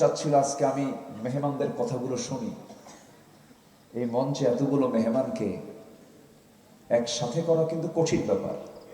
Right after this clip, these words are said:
একদিনে, হয়তো একদিনে হয় না, দুদিন তিন দিন লাগে। বিশেষ করে দেখেন, গতকালকে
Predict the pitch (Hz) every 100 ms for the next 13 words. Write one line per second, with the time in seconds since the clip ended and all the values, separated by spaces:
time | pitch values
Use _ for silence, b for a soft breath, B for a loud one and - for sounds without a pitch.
0 | - - - - 139 147 113 107 92 123
1 | 123 165 - 170 156 123 113 113 117 127
2 | 123 117 113 123 117 113 110 95 - -
3 | - - - - - - - - - -
4 | - - - - - 143 156 151 151 143
5 | 147 123 123 - - 117 120 139 151 151
6 | 156